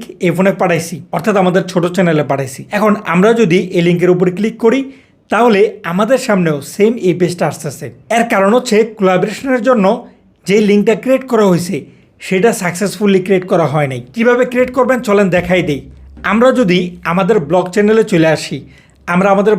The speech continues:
ব্লগ চ্যানেলের সাথে আমাদের ছোট চ্যানেলের একটা কোলাবোরেট করব। Simply ব্লগ চ্যানেলে আসার পরে ধরেন আমরা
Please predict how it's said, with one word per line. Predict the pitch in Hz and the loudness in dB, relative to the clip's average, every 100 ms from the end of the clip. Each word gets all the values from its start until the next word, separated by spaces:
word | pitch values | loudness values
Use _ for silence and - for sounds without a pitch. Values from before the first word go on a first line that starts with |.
| 156 | 0
ব্লগ | 170 160 | -2 0
চ্যানেলের | 190 202 202 202 | 0 2 0 -2
সাথে | 202 202 254 254 - _ _ - | -4 0 0 -2 -18 _ _ -6
আমাদের | 170 180 - 190 | -2 0 0 -2
ছোট | 180 175 185 | 0 2 2
চ্যানেলের | 214 226 247 240 | 2 4 4 2
একটা | 233 185 | 0 -2
কোলাবোরেট | 180 151 147 - 190 | 0 0 0 -4 -4
করব। | 139 120 123 - | -6 -8 -14 -4
Simply | 214 220 254 202 165 | 0 2 4 2 2
ব্লগ | 190 185 | 0 0
চ্যানেলে | 220 233 226 175 | -2 2 2 0
আসার | - 240 220 | -2 -4 0
পরে | 175 196 233 - - | 2 2 0 -8 -6
ধরেন | 165 214 247 - 175 | 0 0 -2 -4 0
আমরা | 196 | 2